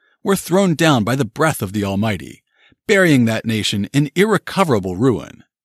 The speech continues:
I can today take up the plaintive lament of a peeled and woe-smitten people. What to the American slave is your Fourth of July?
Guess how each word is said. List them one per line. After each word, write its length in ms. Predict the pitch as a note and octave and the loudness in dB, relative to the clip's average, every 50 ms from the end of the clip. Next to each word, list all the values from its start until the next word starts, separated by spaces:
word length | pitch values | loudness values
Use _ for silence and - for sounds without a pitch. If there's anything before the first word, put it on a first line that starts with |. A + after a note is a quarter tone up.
| _ _ _ _ _ _ _ _ _ _ _ _ _ _ - | _ _ _ _ _ _ _ _ _ _ _ _ _ _ -4
I 140 | G3+ A#3 | -4 -4
can 260 | A#3 - - A#3+ A#3+ A3 | -2 0 0 0 2 2
today 300 | - G3+ D#3 D3 C3+ A#2+ | 2 2 4 4 4 2
take 260 | - - A3+ B3 - | 2 0 -2 -2 -2
up 120 | - - | -2 -2
the 80 | - C3+ | -4 -6
plaintive 400 | - - - F#3 F#3 - F3 D#3+ | -4 -2 -2 0 0 0 -2 0
lament 340 | C#3+ C3 C3 C3 A#2+ - - _ | 2 2 2 2 2 -2 -4 _
of 140 | - C#3 D#3 | -6 -2 -2
a 80 | F3 - | -2 -2
peeled 500 | _ - - G#3 G3+ G3+ G3+ G3 F#3 - - | _ -4 -2 0 0 2 2 0 -2 -2 -2
and 240 | - B2 A2 G2+ G#2 | -2 -2 0 0 0
woe-smitten 760 | B2 D#3 E3+ E3+ D#3 - - - D3 D3 - D3 C3 B2+ | 0 2 2 2 2 0 0 0 -2 -2 -4 -4 -4 -4
people. 500 | - - - A2 - - - - - _ _ _ _ _ _ _ _ _ _ _ _ _ _ _ _ _ _ _ _ _ _ _ _ | -4 -6 -8 -8 -8 -10 -14 -16 -20 _ _ _ _ _ _ _ _ _ _ _ _ _ _ _ _ _ _ _ _ _ _ _ _
What 240 | - D#3 F3+ - - | -2 0 0 0 -2
to 100 | - D#3+ | -4 0
the 100 | D3 D3 | 2 2
American 400 | C#3+ C#3+ D3 C#3+ C#3 - - A#2 | 4 4 2 2 2 2 0 -2
slave 320 | - - D3+ C#3+ C3 A2+ | 0 -2 0 0 0 0
is 140 | G2+ G#2 F#2+ | -2 -4 -2
your 160 | A#2+ C#3+ C#3+ | -2 -2 -2
Fourth 240 | - - D#3 C#3 - | -2 -2 -4 -4 -4
of 80 | B2+ G#2+ | -6 -8
July? 540 | - A#2+ A2+ B2 C3 D3 D3 D3+ D#3 D3+ | -6 -6 -4 -2 -2 -2 -2 -4 -6 -10